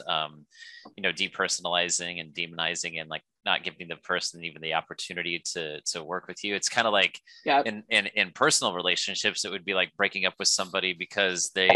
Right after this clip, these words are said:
Speaker 1: are a certain way in the hopes that, you know, you go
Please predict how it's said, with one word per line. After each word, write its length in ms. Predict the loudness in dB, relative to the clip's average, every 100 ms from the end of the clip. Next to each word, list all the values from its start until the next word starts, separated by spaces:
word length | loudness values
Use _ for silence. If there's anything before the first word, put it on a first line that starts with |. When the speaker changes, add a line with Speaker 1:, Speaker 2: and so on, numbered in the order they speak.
| 6 4
Speaker 1:
are 320 | 4 2 0 -8 -12 0
a 80 | 4
certain 400 | 6 4 2 2
way 500 | 6 6 6 4 0
in 100 | -2
the 100 | 0
hopes 340 | 2 0 0 4
that, 280 | 6 6 4 _
you 120 | -4
know, 120 | 0 0
you 220 | -2 0
go 380 | 2 4 0